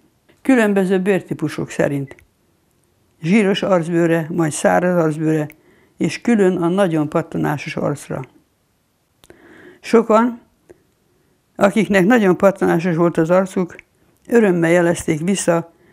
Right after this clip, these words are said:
hogy mikor megcsinálták a tanácsolt egyszerű krémeket, s természetesen naponta kenték magukat vele, nagyon rövid időn belül gyönyörű, szép bőrük lett. Mi volt ez? Ezt az ajánlatot itt is elmondom.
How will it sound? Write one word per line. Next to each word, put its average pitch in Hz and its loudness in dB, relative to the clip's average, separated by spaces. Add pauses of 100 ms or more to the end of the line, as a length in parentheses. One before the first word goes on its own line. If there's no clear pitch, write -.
(120)
hogy 196 0
mikor 185 0
megcsinálták 165 -2
a 165 -2
tanácsolt 160 0
egyszerű 165 -2
krémeket, 185 -2 (380)
s - -14
természetesen 175 0
naponta 170 -2
kenték 165 -4
magukat 160 -2
vele, 170 0 (1000)
nagyon 185 2
rövid 165 0
időn 160 -2
belül 160 -2
gyönyörű, 165 -2
szép 151 -6
bőrük 147 -4
lett. - -10 (420)
Mi 170 0
volt 202 0
ez? 139 -6 (840)
Ezt - -2
az 160 -4
ajánlatot 175 -2
itt 180 -10
is 139 -8
elmondom. 143 -6